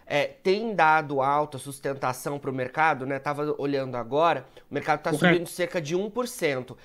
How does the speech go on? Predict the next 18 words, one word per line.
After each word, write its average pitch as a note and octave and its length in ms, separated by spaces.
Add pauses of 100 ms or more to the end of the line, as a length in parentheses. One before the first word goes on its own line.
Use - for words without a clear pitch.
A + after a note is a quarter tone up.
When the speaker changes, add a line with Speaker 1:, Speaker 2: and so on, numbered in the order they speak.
(160)
Speaker 1:
É, D3 420
se - 140
a A3+ 60
gente B3+ 260
olhasse, D#3 580
né, D#3 220
ah, F3+ 300
a C#3+ 60
opep D3 500
pode E3 400
elevar G3 760
a G#3+ 80
produção. G3 640 (260)
Esse D#3 200
seria G#3+ 200
um G#3+ 60
fator G#3+ 320
baixista, F#3 760